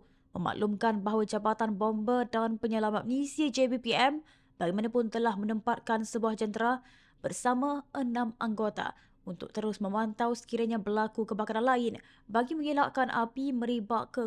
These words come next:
kediaman lain. Susulan perkembangan itu juga, katanya, hanya penduduk di kawasan yang kurang terjejas dibenarkan masuk untuk mengambil barang keperluan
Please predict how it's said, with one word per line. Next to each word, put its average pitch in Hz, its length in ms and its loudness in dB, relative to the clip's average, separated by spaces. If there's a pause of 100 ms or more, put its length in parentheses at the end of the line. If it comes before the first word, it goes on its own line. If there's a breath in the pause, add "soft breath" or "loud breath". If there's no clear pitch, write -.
kediaman 208 320 -2
lain. 247 400 0 (1120)
Susulan 254 400 0
perkembangan 269 480 2
itu 254 240 -2
juga, 285 320 0
katanya, 269 400 2
hanya 262 240 2
penduduk 254 480 0
di 254 80 0
kawasan 254 640 2
yang 247 240 2
kurang 240 320 0
terjejas 254 560 2 (240 soft breath)
dibenarkan 226 560 0
masuk 233 480 0
untuk 240 400 -2
mengambil 226 480 2
barang 233 320 2
keperluan 262 480 2